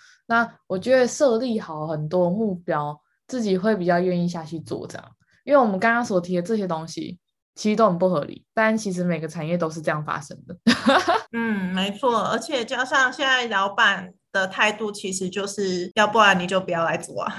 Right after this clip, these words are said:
Speaker 2: <laughs> 就是他觉得说他有其他更好的员工选择，如果你不满意公司的制度，或者是他交办给你的任务，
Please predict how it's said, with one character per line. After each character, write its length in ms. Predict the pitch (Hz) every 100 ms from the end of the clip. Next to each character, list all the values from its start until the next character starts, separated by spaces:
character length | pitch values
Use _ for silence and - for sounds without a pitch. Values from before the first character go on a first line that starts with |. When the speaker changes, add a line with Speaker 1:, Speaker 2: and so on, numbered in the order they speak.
| -
Speaker 2:
<laughs> 40 | _
就 120 | 208
是 60 | 269
他 160 | 262
觉 160 | 302 277
得 140 | 294
说 160 | 330 302
他 180 | 320 320
有 120 | 247
其 180 | 262 220
他 400 | 254 240 240 247 247 _
更 180 | - 285
好 140 | 311 202
的 100 | 196
员 200 | 196 208
工 180 | 220
选 280 | 240 202 185
择， 360 | 185 170 180 196 - -
如 100 | 254
果 100 | 262
你 140 | 202
不 140 | 190
满 240 | 269 196 202
意 80 | 214
公 200 | 202 214
司 160 | 214
的 120 | 185
制 220 | 185 208 185
度， 220 | 202 202
或 200 | 208 190
者 140 | 175
是 420 | 202 202 175 175 -
他 240 | - 208
交 240 | 214 196 208 -
办 240 | 240 208 202
给 100 | 180
你 140 | 180
的 140 | 185 180
任 260 | 185 190
务， 300 | 190 180 -